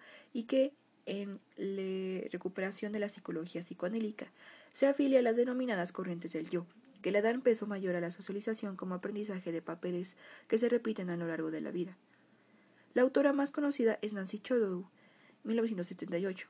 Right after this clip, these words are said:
a partir de su estudio de la maternidad. Otra perspectiva considera los sistemas de género como sistemas de poder, resultado de un conflicto social.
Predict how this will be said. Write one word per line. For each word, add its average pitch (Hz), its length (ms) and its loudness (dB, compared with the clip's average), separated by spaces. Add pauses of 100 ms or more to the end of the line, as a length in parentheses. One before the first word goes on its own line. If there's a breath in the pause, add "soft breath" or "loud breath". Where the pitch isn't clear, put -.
a 175 140 -8
partir 185 240 0
de 208 80 8
su 214 120 -2
estudio 220 220 2
de 180 100 0
la 165 100 -2
maternidad. 160 520 -8 (520 loud breath)
Otra 277 260 4
perspectiva 269 540 2
considera 220 420 0
los 190 160 -2
sistemas 180 340 -6
de 185 100 -6
género 208 360 -4
como 180 220 -8
sistemas 185 340 -8
de 165 80 -6
poder, 185 320 -2 (420 loud breath)
resultado 233 440 6
de 226 80 4
un 233 60 0
conflicto 226 420 -2
social. 202 420 -4